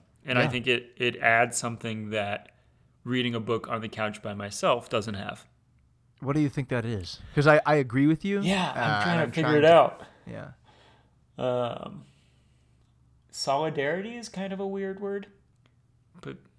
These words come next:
Speaker 1: that's the best I've got right
Speaker 2: So
Speaker 1: now.
Speaker 2: here, here's one thought.
Speaker 1: Okay.
Speaker 2: Um, maybe I think that we, as human beings, are, um, biologically attuned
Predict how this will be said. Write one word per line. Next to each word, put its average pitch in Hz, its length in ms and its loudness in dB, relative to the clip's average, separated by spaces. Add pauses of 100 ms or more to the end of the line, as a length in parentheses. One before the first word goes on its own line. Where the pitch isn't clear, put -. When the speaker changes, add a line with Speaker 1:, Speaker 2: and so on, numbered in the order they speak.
Speaker 1:
that's 156 260 -14
the 143 100 -10
best 139 380 -10
I've 123 200 -8
got 131 280 0
right 120 240 -8
Speaker 2:
So 135 140 0
Speaker 1:
now. 131 80 2
Speaker 2:
here, 151 200 4
here's 135 300 0
one 113 180 -2
thought. 95 320 -2 (180)
Speaker 1:
Okay. 107 400 -2
Speaker 2:
Um, 92 280 -12 (1500)
maybe 110 880 -2 (1700)
I 107 80 -6
think 170 300 -2
that - 180 2
we, 110 520 -2 (440)
as 104 460 -2
human 113 520 -6
beings, 104 680 -6
are, 101 520 -2 (180)
um, 98 480 -14 (640)
biologically 107 1200 -2
attuned 107 800 -2